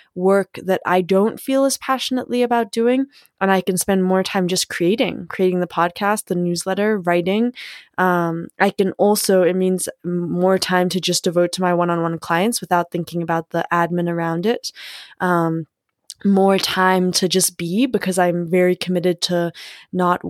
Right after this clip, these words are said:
you know, like, my dream is really to work, like, eight to twelve hours a week, um, and to play for the rest of the time. And my work is play. I'm very grateful for that. But still, that, that's a big, that's a big part of what I'm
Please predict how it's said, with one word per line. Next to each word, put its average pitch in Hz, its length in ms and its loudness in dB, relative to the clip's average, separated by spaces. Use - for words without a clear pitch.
you 185 200 0
know, 180 180 4
like, 180 200 2
my 180 220 0
dream 190 500 2
is 165 240 -2
really 180 260 2
to - 140 -8
work, 170 200 -4
like, - 240 -4
eight 185 160 -2
to 185 80 -4
twelve 175 320 0
hours 170 380 0
a 170 80 -2
week, 240 400 -4
um, 175 340 0
and 180 180 0
to 180 100 -2
play 180 680 0
for 190 120 0
the 180 120 0
rest 294 260 0
of - 80 -18
the 180 60 -4
time. - 420 -12
And 190 220 4
my 196 160 4
work 208 260 2
is 170 220 0
play. 127 480 -6
I'm 180 180 -2
very 175 240 2
grateful 123 360 -6
for - 140 -10
that. 92 220 -10
But - 140 -8
still, 185 400 -2
that, 196 260 0
that's 196 260 0
a 196 60 -2
big, 175 380 0
that's 214 220 0
a 202 40 2
big 180 280 0
part 180 300 0
of 170 180 -4
what 175 160 0
I'm 170 280 -2